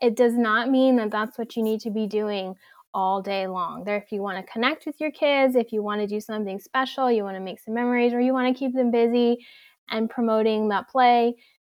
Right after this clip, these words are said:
um, but it does not mean, you know, that I'm,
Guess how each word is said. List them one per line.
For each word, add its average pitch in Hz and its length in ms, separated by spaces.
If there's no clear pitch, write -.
um, 196 400
but 247 220
it 233 160
does 262 200
not 226 360
mean, 240 600
you 226 200
know, 208 480
that 196 320
I'm, 220 260